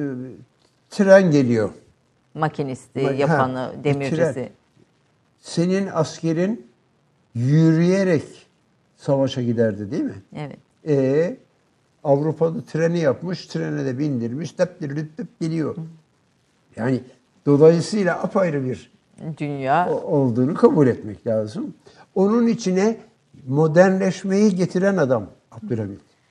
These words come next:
Speaker 2: Ee, Osmanlı'nın modernleşmesini, Türk
Speaker 1: Osmanlı'nın
Speaker 2: toplumunun
Speaker 1: tabii,
Speaker 2: mo-,
Speaker 1: Osmanlı'nın,
Speaker 2: moder-,
Speaker 1: Osmanlı'nın.
Speaker 2: moder-, modern.
Speaker 1: Yani Avrupa'ya
Speaker 2: Yani
Speaker 1: bakın.
Speaker 2: halbuki tam tersi işte gericilik vesaire bir sürü şeyle de itham edilir A-, Abdülhamit.
Speaker 1: Hayır, hayır, hayır, gerici değil. Tam tersi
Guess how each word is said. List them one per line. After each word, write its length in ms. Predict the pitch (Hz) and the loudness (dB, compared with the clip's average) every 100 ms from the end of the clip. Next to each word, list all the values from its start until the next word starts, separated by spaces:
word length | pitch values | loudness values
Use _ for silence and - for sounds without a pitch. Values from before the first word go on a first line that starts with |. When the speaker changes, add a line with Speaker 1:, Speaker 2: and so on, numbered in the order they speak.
| _ _ _ - | _ _ _ -8
Speaker 2:
Ee, 440 | 180 175 175 139 143 107 - | -4 -4 -4 -6 -10 -14 -6
Osmanlı'nın 680 | 104 196 190 226 247 196 175 | 4 4 8 8 10 8 4
modernleşmesini, 920 | 156 139 147 139 139 - 139 - 139 | 4 6 6 4 -2 -6 -8 -6 2
Türk 60 | 143 | 4
Speaker 1:
Osmanlı'nın 360 | - 151 180 208 | 6 8 10 10
Speaker 2:
toplumunun 240 | 185 147 - | 10 6 4
Speaker 1:
tabii, 100 | 120 | 2
Speaker 2:
mo-, 40 | 139 | 2
Speaker 1:
Osmanlı'nın, 520 | 156 160 165 185 151 | 2 6 6 6 4
Speaker 2:
moder-, 160 | 107 101 | 2 -2
Speaker 1:
Osmanlı'nın. 280 | 120 170 170 | -2 0 4
Speaker 2:
moder-, 180 | 170 165 | 4 4
modern. 240 | 180 175 | 4 6
Speaker 1:
Yani 100 | 170 | 6
Avrupa'ya 460 | 160 170 190 156 151 | 8 8 8 8 12
Speaker 2:
Yani 200 | 214 233 | 12 12
Speaker 1:
bakın. 80 | 226 | 12
Speaker 2:
halbuki 280 | 233 254 - | 10 8 4
tam 220 | 247 240 | 6 6
tersi 340 | 233 208 202 214 | 8 6 4 -4
işte 180 | - | 0
gericilik 680 | 202 190 185 185 180 175 - | 2 4 2 2 -2 -2 0
vesaire 480 | 175 175 180 170 160 | 0 6 8 8 6
bir 40 | |
sürü 220 | 160 165 160 | 0 -6 -2
şeyle 360 | 165 165 156 | 0 2 2
de 80 | - | 0
itham 360 | 143 185 139 135 | -2 2 2 2
edilir 400 | 127 131 185 233 | -6 -4 0 6
A-, 300 | 151 135 - | 6 6 2
Abdülhamit. 340 | - 143 156 | 0 4 6
Speaker 1:
Hayır, 120 | 143 | 6
hayır, 280 | - 131 131 | 2 0 0
hayır, 220 | 113 110 | -2 -2
gerici 400 | 123 135 127 120 | 2 2 0 -4
değil. 240 | 123 104 - _ _ _ _ _ _ _ | -6 -6 -8 _ _ _ _ _ _ _
Tam 220 | - 190 170 | -2 0 2
tersi 540 | 135 117 - 196 214 | 2 2 -2 -6 -6